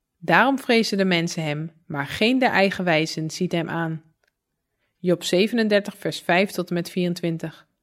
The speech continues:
Wie is als de Heere onze God, die zeer laag neerziet in de hemel en op de aarde? Psalm honderddertien, vers vijf en zes. In wervelwind en storm is zijn weg. Wolken zijn het stof zijner voeten. Nahum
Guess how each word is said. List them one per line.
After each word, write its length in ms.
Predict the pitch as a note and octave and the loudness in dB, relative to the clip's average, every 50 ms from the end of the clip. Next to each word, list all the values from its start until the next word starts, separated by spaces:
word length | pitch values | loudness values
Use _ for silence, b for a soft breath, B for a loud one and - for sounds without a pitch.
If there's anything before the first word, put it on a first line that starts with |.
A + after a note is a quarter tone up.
| _ _ _ _ _ _ _ _ _ _ _ _ _ _ _ _ _ _ _ | _ _ _ _ _ _ _ _ _ _ _ _ _ _ _ _ _ _ _
Wie 140 | - A3 G#3+ | 2 2 4
is 100 | G3 G#3 | 6 6
als 160 | F#3+ F3+ F#3 | 6 4 4
de 100 | - F3 | 2 2
Heere 280 | F3 F#3 F#3 F#3 F#3 | 4 4 4 4 2
onze 240 | E3 E3+ F3 - D#3+ | 0 -2 -2 -4 -6
God, 420 | - - - A#3+ E4 E4 - - _ _ _ - _ _ _ | -8 -4 -2 -2 -2 -4 -6 -16 _ _ _ -20 _ _ _
die 160 | _ F#3+ F#3+ F3 | _ -2 0 2
zeer 260 | - G3+ F#3+ F#3+ F#3 | 4 6 6 8 8
laag 260 | F3+ F3 E3+ E3+ - | 6 6 4 2 0
neerziet 520 | F3+ F3 F3+ F3+ F3 F3 - F3 E3+ E3+ | 0 2 2 2 2 0 0 -2 -2 -2
in 140 | - - F3 | -2 -4 -2
de 60 | F3 | -2
hemel 420 | D#3+ D#3+ E3+ F3 F3+ F#3 F3 - - | 0 0 2 2 2 2 0 0 0
en 140 | E3+ F3 E3+ | 0 0 0
op 120 | E3 D#3+ | 0 0
de 80 | D#3+ - | -2 -2
aarde? 500 | - C#3+ D3 D3 D#3+ G3 C#4 D#4+ - _ _ _ _ _ _ _ _ _ _ _ _ _ _ _ _ _ _ _ _ | 0 -2 -2 -2 -2 -4 -6 -6 -8 _ _ _ _ _ _ _ _ _ _ _ _ _ _ _ _ _ _ _ _
Psalm 360 | - - - F#3 D#3+ D#3+ D#3 | -10 0 2 2 4 4 2
honderddertien, 840 | D#3 D#3+ D#3+ D#3+ D3+ D3+ - E3+ G3+ G3+ - A3 A3 A3+ A#3 A3 - | 0 0 0 -2 -2 0 2 2 2 2 0 -2 -2 -2 -2 -6 -8
vers 280 | - - - D3 - - | -8 -6 -4 -4 -4 -4
vijf 360 | - - E3+ F3 F#3+ F#3 - | -2 0 0 0 0 0 -2
en 80 | F#3 F3+ | -6 -4
zes. 480 | - G3+ F#3+ F3+ - - - - _ _ _ _ _ _ _ _ _ _ _ _ _ _ _ _ _ _ _ _ _ _ | -2 -2 -2 -2 -4 -10 -14 -18 _ _ _ _ _ _ _ _ _ _ _ _ _ _ _ _ _ _ _ _ _ _
In 160 | F3+ F#3 F3 | 0 2 2
wervelwind 580 | E3 E3+ G#3 B3 - C#4+ A#3+ B3 A#3+ A#3 A3+ | 4 4 4 4 2 2 2 2 2 2 2
en 100 | A#3 A3 | 0 -2
storm 380 | - - - F3 E3+ E3+ E3 E3 | -2 -4 -2 -2 -2 0 0 -2
is 100 | D#3+ - | -2 -2
zijn 180 | - E3 D#3+ E3+ | -2 -2 -2 0
weg. 400 | F3+ F3+ E3+ - - - - _ _ _ _ _ _ _ | 0 0 -2 -4 -10 -16 -20 _ _ _ _ _ _ _
Wolken 480 | _ E3 D#3 F3 A3+ C4+ C4+ - C4 B3+ | _ -2 2 4 4 4 4 2 -2 0
zijn 180 | - G3+ E3 C#3 | 0 0 -2 -2
het 100 | C#3 - | -2 -4
stof 300 | - - - F#3+ - - | -6 -4 -4 -4 -4 -2
zijner 280 | - G#3 F3+ E3+ E3 | -2 0 0 0 -2
voeten. 460 | - - G3+ G3+ - F3+ D#3 D#3+ D#3+ - _ _ _ _ _ _ _ _ _ _ _ _ _ _ | -4 -4 -6 -4 -4 -4 -6 -6 -8 -12 _ _ _ _ _ _ _ _ _ _ _ _ _ _
Nahum 580 | _ F3 F3+ F3+ F3+ F3 D#3 D#3+ E3+ E3 D#3+ | _ 0 4 4 4 4 4 2 0 -2 -2